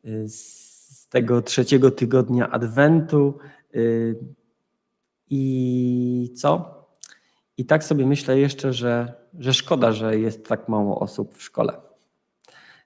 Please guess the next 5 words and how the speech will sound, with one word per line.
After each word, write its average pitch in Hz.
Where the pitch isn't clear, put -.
Ym, 113
że 110
jest 101
pusto. -
No, 127